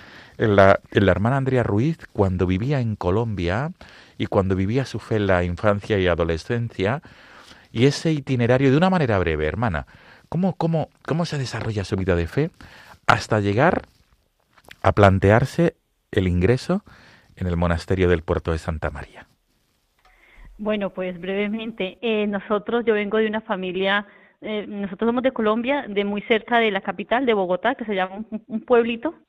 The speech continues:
Speaker 2: eh, que se llama Ubaté, y es un pueblo ganadero, lechero por, por excelencia, pero, eh, mi, mi, mi familia está compuesta por, por cinco hijos, mi, mis padres,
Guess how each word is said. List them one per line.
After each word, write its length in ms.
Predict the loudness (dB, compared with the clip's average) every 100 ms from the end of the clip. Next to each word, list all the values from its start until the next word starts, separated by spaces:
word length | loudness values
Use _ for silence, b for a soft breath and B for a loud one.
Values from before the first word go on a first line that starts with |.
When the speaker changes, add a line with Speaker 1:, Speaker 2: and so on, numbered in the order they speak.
| _ -6
Speaker 2:
eh, 480 | -2 0 0 -2 -4
que 80 | -2
se 60 |
llama 180 | -2 0
Ubaté, 420 | 0 0 -2 -6 b b b b b -10
y 600 | -2 0 0 0 -2 -2 -4
es 160 | -4
un 180 | -6 -4
pueblo 840 | 2 2 4 2 2 2 2 0 -4 -8
ganadero, 720 | -2 0 2 0 0 0 -2
lechero 440 | -4 -8 -6 -6 -6
por, 420 | -8 -10 -10 -14
por 140 | -12 -10
excelencia, 600 | -10 -10 -10 -8 -10 -10 b b b _
pero, 460 | 4 6 4 -2 -8 -2
eh, 720 | 0 2 2 0 -2 -4 -6
mi, 220 | -6 -4
mi, 320 | -4 -4 -4
mi 100 | -4
familia 580 | -2 0 0 -2 -2 -2 -4
está 240 | -6 -6
compuesta 720 | -4 -4 -4 -2 0 0 -2 _
por, 420 | 0 0 0 -8 -6
por 140 | -6 -4
cinco 340 | -6 -2 0
hijos, 260 | 0 -4 -8
mi, 140 | -8
mis 180 | -8 -8
padres, 380 | -2 0 0